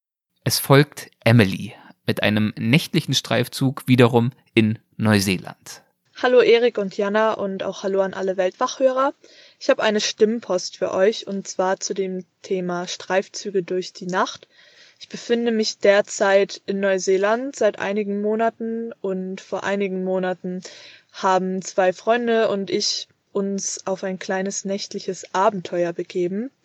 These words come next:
Speaker 2: Aufgrund dessen, dass ich zu der Zeit sehr viel gearbeitet habe und tagsüber eigentlich nie Zeit hatte,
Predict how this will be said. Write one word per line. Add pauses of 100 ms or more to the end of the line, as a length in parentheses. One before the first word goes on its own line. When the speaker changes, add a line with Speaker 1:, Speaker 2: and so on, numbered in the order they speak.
(600)
Speaker 2:
Aufgrund
dessen,
dass
ich
zu
der
Zeit
sehr
viel
gearbeitet
habe
und (200)
tagsüber (160)
eigentlich
nie
Zeit
hatte,